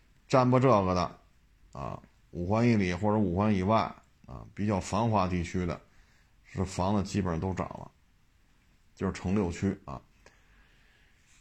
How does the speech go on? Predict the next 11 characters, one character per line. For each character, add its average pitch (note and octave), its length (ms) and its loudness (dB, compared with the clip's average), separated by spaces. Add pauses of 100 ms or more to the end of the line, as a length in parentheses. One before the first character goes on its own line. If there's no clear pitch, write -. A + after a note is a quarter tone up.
(140)
嗯， G2 540 4
反 F#2 140 2
正 A#2+ 100 4
去 - 200 0
年 A#2+ 140 6
上 B2 180 4
半 A2 140 4
年 A2 320 2
拿 F#2+ 300 6
了 A2+ 100 4
的， F#2+ 160 2